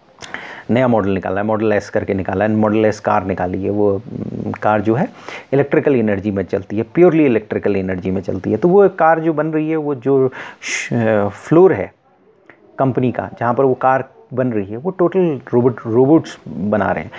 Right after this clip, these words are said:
और robots को, अम, इन्फॉर्म-, मशीन से control किया जा रहा है, उसमें information continuously आती जाती है, अ, वो computers वगैरह हैं उसमें आती जाती है और उससे वो उसको control कर रहे हैं।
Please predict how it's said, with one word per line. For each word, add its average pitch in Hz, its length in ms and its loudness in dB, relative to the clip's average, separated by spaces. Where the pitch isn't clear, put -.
और 160 80 0
robots 160 380 2
को, 202 180 -2
अम, 226 120 -4
इन्फॉर्म-, 143 480 2
मशीन 196 300 2
से 175 140 -2
control 104 340 0
किया 95 160 -6
जा 95 120 -6
रहा 98 120 -4
है, 117 60 0
उसमें 160 260 0
information 131 560 2
continuously 113 600 -2
आती 98 240 0
जाती 110 320 0
है, 135 80 0
अ, 104 180 2
वो 107 240 2
computers 135 540 2
वगैरह 127 280 -2
हैं 131 60 -2
उसमें 123 220 -4
आती 110 240 -2
जाती 117 260 -4
है 135 60 2
और - 80 -2
उससे - 280 -2
वो 160 180 4
उसको 190 200 -2
control 113 360 2
कर - 100 -2
रहे - 140 -18
हैं। - 60 -16